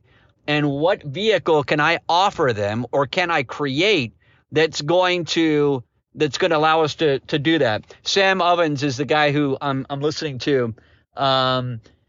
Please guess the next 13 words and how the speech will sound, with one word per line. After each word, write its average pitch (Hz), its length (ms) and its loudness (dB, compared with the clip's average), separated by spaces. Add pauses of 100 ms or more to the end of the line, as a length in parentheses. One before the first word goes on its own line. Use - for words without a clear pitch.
(280)
and, 135 320 0
uh, 131 160 4
who 139 100 2
seems 160 340 -2
to 156 60 -2
be 139 120 2
pretty 147 340 -2
smart. 131 640 2
And, 127 420 0
uh, 123 300 2
somebody, 143 520 -2
somebody, 135 640 0
um, 117 540 -2